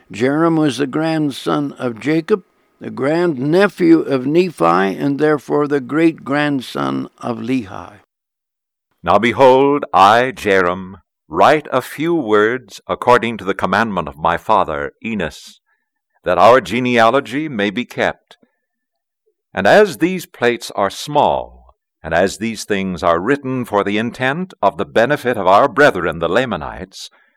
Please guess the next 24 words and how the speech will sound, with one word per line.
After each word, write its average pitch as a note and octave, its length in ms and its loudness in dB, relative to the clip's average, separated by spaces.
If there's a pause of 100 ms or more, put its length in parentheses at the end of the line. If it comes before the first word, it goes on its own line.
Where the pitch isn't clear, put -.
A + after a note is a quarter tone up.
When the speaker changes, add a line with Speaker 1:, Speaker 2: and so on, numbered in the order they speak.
(500)
Speaker 2:
wherefore D3 360 4
it C#3+ 140 4
must C#3 320 0
needs C3 340 -6
be A2+ 280 -2
that A2 160 4
I C3 180 6
write A#2 500 2
a G2+ 80 2
little. F#2+ 520 -6 (1200)
But - 120 -2
I G#2+ 140 8
shall G3 320 2
not D#3+ 280 0
write F#2 420 0
the G2+ 100 -4
things C3+ 560 -6
of G#2 120 0
my A2+ 160 2
prophesying, G#2+ 920 0
nor G2 180 4
of G#2 140 4
my G#2 200 2
revelations, C#3 920 0